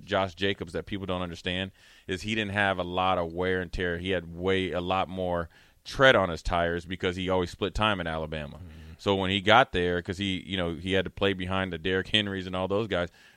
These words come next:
Speaker 1: When he got there, he only had to really get, get busy in that system for, like, a year in Alabama. So he's coming into the N F L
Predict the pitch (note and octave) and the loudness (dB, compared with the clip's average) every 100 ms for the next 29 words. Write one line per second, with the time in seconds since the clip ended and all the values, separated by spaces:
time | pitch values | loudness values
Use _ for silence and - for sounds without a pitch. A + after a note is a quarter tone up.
0 | - G2 G2+ A2 A2 G2+ A2+ A2 A2 G#2 | -6 -2 2 4 4 2 2 2 2 0
1 | F#2+ - D#2+ A2 G#2 G2+ F2+ F2+ G2+ F#2+ | -4 -8 -2 0 0 -2 -6 -6 -2 0
2 | G#2+ B2 A2+ G2+ F#2+ - B2+ - F#2+ G2+ | 2 2 0 -2 -2 -2 -6 -6 -8 -2
3 | F#2+ F#2 F2+ B2+ B2+ D#2+ - F2 E2+ E2 | 0 0 -4 -4 -6 -8 -12 -8 -6 -6
4 | E2 D#2+ D#2 _ _ - F2+ A#2+ E3+ C3+ | -6 -8 -10 _ _ -4 -2 0 -2 0
5 | A#2+ G#2+ G#2 G2+ F#2+ F2+ F#2+ F2+ F#2+ F#2 | 2 2 0 0 -2 -2 -2 0 -2 -4
6 | - A#2+ A2 F#2 E2 | 0 4 6 4 0